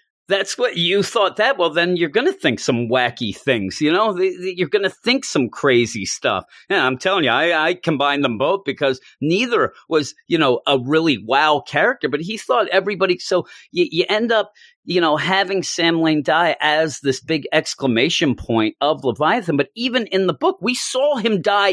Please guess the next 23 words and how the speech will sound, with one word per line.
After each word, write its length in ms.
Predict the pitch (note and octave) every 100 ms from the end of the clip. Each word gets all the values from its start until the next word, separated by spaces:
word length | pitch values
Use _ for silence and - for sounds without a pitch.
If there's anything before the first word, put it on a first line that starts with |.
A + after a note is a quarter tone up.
| F#3
in 180 | A3
Leviathan. 500 | G#3+ G3 G#3+ A3 E3+ - -
Nobody 340 | E3+ D4 F4+ F4
sat 340 | - C#4 D#4 -
there 100 | E3+
and 140 | -
said, 180 | - F3+
"Oh 140 | C#4
my 160 | C#4 C#3+
God, 360 | B2 D#3 -
the 120 | E3 E3+ _
feels." 560 | F4+ D#4 D#3+ F2 - - - -
But 140 | G#3
now 180 | B3 C4+
because 380 | B3 - A#3 G3+
there's 180 | G3+
a 60 | G3+
military 640 | E3+ A3+ A#3+ - A3+ G#3 G3
funeral, 260 | B3+ C#4 G#3+
everybody, 320 | G3 A3+ G#3+
"Oh 200 | G#3+ E4
my 160 | E4 G3 F#3+
God, 300 | D4+ D4+ A#3+